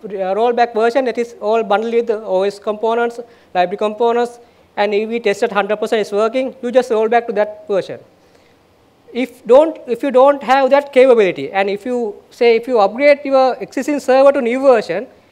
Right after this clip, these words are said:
and when you're going to roll backing, it's very nightmare. So when you're going to roll back, you may need to do the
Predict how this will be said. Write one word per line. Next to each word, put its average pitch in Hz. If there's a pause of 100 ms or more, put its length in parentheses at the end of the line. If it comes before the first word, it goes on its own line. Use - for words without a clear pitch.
(220)
and 226
when 233
you're 262
going 254
to 254
roll 240
backing, 294
it's 220
very 220 (240)
nightmare. 196 (460)
So 214
when 233
you're 240
going 233
to 202
roll 247
back, 262
you 240
may 233
need 226
to 240
do 220
the 214